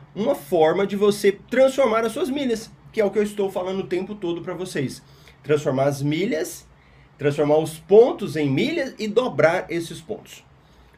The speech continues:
Bacana? Beleza, isso aí era só pra você ter uma visão do que é possível. Você que tá participando, me vendo pela primeira vez, assista os episódios, coloque na comunidade,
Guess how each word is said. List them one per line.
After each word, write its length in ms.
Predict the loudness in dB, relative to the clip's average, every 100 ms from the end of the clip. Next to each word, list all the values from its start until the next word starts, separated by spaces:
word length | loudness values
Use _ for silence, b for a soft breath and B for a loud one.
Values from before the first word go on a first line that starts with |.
| -4
Bacana? 720 | 0 0 -2 -4 -2 -2 -6 -16 -20 -20 _ _
Beleza, 560 | 2 4 4 2 -2 -4
isso 260 | -2 0
aí 100 | 2
era 120 | 2 0
só 160 | -4
pra 120 | -4
você 140 | -4 -2
ter 120 | -2
uma 160 | -2 -2
visão 680 | 0 -2 -2 0 2 2 -2 B -8
do 120 | -8
que 200 | -4 -4
é 60 |
possível. 500 | -4 -6 -6 -6 -6 -12 B B B
Você 540 | 4 4 4 4 4 6
que 120 | 0
tá 160 | -2
participando, 600 | -4 -6 -2 4 6 4 0
me 180 | -2 0
vendo 380 | 2 0 0
pela 200 | -2 -6
primeira 420 | -6 0 4 4 4
vez, 440 | 0 0 -4 -14 -20 _ -20 _ -20 -20 -20 _ -20 -8
assista 460 | -6 -4 -4 -4
os 60 | 0
episódios, 680 | 0 2 2 0 -2 -12 -20 b b _
coloque 640 | 2 4 6 6 6 2
na 100 | -4
comunidade, 760 | -2 -2 0 2 2 0 -8